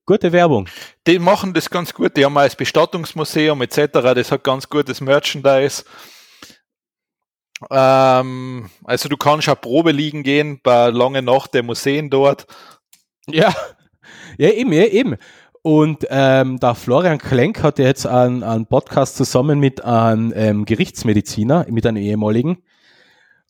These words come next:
Speaker 1: Und jetzt muss ich da mal kurz, äh, muss man das jetzt kurz einmal, ähm, anhorchen.
Speaker 2: Es gibt zum Beispiel, du kannst einen Eiskratzer fürs Auto haben und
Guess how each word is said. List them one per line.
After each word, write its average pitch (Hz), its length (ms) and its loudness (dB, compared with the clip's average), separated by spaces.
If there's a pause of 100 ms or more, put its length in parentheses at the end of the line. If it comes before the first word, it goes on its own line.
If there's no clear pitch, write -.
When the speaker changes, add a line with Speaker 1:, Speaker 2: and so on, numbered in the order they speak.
(120)
Speaker 1:
Und 127 680 4
jetzt 117 220 0
muss 135 140 4
ich 151 100 4
da 131 140 4
mal 131 100 2
kurz, - 400 -4
äh, 120 240 -2
muss 131 220 -2
man 139 100 0
das 123 140 0
jetzt - 160 -4
kurz - 240 -2
einmal, 117 360 0
ähm, 104 1000 -6 (120)
anhorchen. 117 440 0
Speaker 2:
Es - 80 -4
gibt 185 200 -4
zum 196 200 -2
Beispiel, 160 420 2
du 139 80 -4
kannst 165 300 -2
einen 151 100 -2
Eiskratzer 143 680 0
fürs - 240 -4
Auto 135 400 0
haben 127 340 0
und 127 320 -8